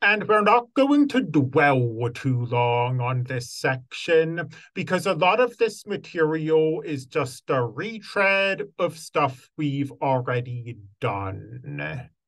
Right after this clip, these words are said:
What the textbook calls fundamental identities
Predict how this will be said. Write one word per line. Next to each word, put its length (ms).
What 460
the 120
textbook 960
calls 920
fundamental 1300
identities 1600